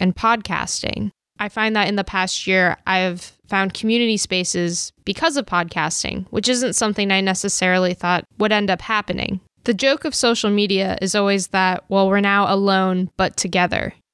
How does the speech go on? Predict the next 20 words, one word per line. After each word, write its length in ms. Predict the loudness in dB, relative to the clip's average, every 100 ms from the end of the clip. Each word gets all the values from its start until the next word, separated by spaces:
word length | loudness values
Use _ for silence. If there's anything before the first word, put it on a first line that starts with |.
| _
But 100 | -2
I 100 | 0
find 300 | 0 0 2
that, 280 | 2 0 -2 _
especially 480 | -6 -2 -2 0 0
on 160 | 2 -2
Twitter, 600 | -4 -2 2 2 0 -4 _
I've 120 | -6 0
gotten 220 | 0 0
to 120 | -2
meet 60 | 0
a 100 | 2
lot 160 | 2
of 80 | 2
other 180 | 0 -2
podcasters 720 | -2 -4 0 -2 0 -2 -2
who 80 | 0
are 80 | 2
both 300 | 2 0 0
women 400 | 2 2 0